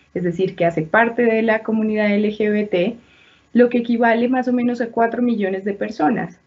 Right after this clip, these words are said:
que es un número muy elevado en relación estadística. Para ello es importante reconocer que en diferentes países vamos a encontrar diferentes formas de proteger estas orientaciones sexuales. En negro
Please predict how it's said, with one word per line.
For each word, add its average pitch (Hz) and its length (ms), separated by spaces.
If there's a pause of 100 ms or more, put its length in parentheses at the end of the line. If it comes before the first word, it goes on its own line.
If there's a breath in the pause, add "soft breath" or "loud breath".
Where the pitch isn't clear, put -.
que 185 120
es 196 100
un 202 140
número 202 380
muy 196 460
elevado 196 540
en 196 120
relación 165 520
estadística. 190 800 (1040 soft breath)
Para 254 220
ello 277 280
es 302 160
importante 240 600
reconocer 233 680
que 226 320
en 214 140
diferentes 208 600
países 226 680
vamos 196 320
a 202 40
encontrar 196 540
diferentes 180 680
formas 202 720
de 180 100
proteger 180 720
estas 165 320
orientaciones 160 760
sexuales. - 600 (340)
En 233 240
negro 208 500